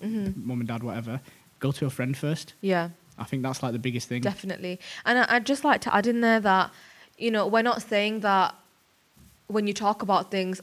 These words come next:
Speaker 1: automatically things are gonna get better. Because I've
Speaker 2: Yeah.
Speaker 1: got a lot of friends who have opened up to their parents and who have said, "Look, I am really struggling with my mental health."
Speaker 2: Yeah.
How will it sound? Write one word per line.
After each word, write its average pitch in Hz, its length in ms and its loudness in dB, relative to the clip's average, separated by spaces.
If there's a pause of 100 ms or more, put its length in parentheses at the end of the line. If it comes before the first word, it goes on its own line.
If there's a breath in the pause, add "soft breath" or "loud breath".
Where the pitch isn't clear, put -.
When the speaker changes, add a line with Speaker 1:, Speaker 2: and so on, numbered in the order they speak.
Speaker 1:
automatically 196 560 -2
things 185 240 -4
are 185 40 -2
gonna 180 180 -2
get 170 200 -2
better. 170 300 2
Because 202 340 0
I've 220 140 4
Speaker 2:
Yeah. 135 60 2
Speaker 1:
got - 120 6
a 233 60 4
lot 226 140 2
of 208 100 -4
friends 190 480 0 (380 loud breath)
who 254 200 4
have 214 300 4
opened 220 340 0
up 214 100 -6
to - 80 -10
their 220 120 4
parents 220 520 4
and 220 120 2
who 240 120 0
have 214 140 0
said, 220 140 2
"Look, 214 220 0
I 208 120 4
am 202 220 4
really 190 220 4
struggling 196 340 0
with 202 100 2
my 196 140 2
mental 185 260 0
health." 190 280 2
Speaker 2:
Yeah. 104 120 -2